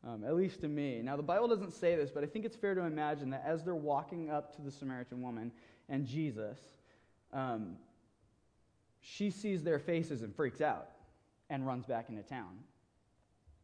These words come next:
And they're looking at Jesus like, "What are you doing? Don't you know that this woman is a Samaritan woman? Don't you know that she is essentially a prostitute on top of it?" Because, by the way, uh,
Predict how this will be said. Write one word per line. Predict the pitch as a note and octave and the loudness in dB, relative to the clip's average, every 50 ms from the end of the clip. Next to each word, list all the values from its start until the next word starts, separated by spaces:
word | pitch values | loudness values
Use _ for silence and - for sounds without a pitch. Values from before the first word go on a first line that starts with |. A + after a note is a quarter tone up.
| _ _ _ _ _ _ _ - _ _ _ _ _ - | _ _ _ _ _ _ _ -20 _ _ _ _ _ -4
And | D3+ D#3 | 0 4
they're | F3 F#3+ G#3 | 6 8 10
looking | A3+ B3 A#3 A#3 G#3 | 10 8 8 8 2
at | G3+ F#3+ | 0 0
Jesus | D#3+ F#3 A3+ A#3 G#3+ A3 G3+ G#3+ | 0 0 0 2 2 0 -2 -2
like, | G#3 F#3 F3+ F3 E3 E3 | -2 0 0 0 0 0
"What | G#3 F4 F#4 | -2 0 0
are | A4 A4 | 2 4
you | G#4 G4+ F#4+ | 4 2 4
doing? | D4+ F4+ G4 G4 E4+ A3+ D3 A2+ - | 2 2 2 2 2 0 0 -2 -2
Don't | A2 D#3 G3+ F4 - - | -2 -2 -2 -2 -4 -4
you | G4+ | -2
know | F#4 F4 F#4 F4 | 0 2 2 2
that | E4+ C4+ G#3 | 0 0 0
this | A3+ B3 A#3+ - | 0 0 0 0
woman | A#3+ A#3+ A#3 A#3+ B3+ B3+ B3 | 0 0 2 2 0 0 0
is | G3+ G3+ F3 | 0 0 0
a | F#3 | -2
Samaritan | F3 - F#3+ E3+ D#3 D3 D3+ E3 F3+ F3+ - G3 | -2 -2 -4 -2 -2 0 0 0 -2 -2 -4 -6
woman? | G3 G3+ G#3+ G#3+ G#3+ G3+ | -6 -6 -6 -6 -6 -2
Don't | F#3+ A3 B3 C#4 C#4 | 0 0 0 0 0
you | - D4+ | 0 -2
know | B3+ C4 B3+ | 2 2 2
that | B3 A3 G#3 | 2 2 -2
she | - - A#3+ A3+ A#3 | -4 -4 -2 -2 -2
is | G#3+ F#3+ | -2 -2
essentially | G3 F#3 - - B3+ D4 B3+ - - F#3 D3 C3+ C#3+ C#3+ C#3+ - - - - - - | -4 -6 -6 -2 0 0 0 2 0 0 2 2 2 0 -2 -6 -14 -20 -20 -10 -4
a | C3+ C3 | -2 -2
prostitute | - - D#3 D#3 F3 - - F#3+ - - A#3 A#3 A#3 - - | 0 2 0 0 0 -2 -6 -12 -6 -4 -2 -2 -2 -2 -4
on | C3 B2+ | -4 -4
top | - C#3+ C#3+ D#3+ - | -2 -4 -4 -4 -6
of | G#3 A3 | -4 -2
it?" | A#3 A#3 A3 - - - - _ _ _ _ _ _ _ _ _ _ _ _ E3 | -2 -2 -2 -4 -10 -18 -20 _ _ _ _ _ _ _ _ _ _ _ _ -2
Because, | D3+ F3 E3 - F#3+ F3 D#3 | -2 -2 0 2 2 0 4
by | D3 F3 F3 E3 | 4 4 6 6
the | D#3 | 6
way, | D3+ D3+ D3 C3+ C3 B2+ B2+ A#2 | 6 4 4 4 2 0 -2 -2
uh, | C3+ C3 A#2+ | 0 0 0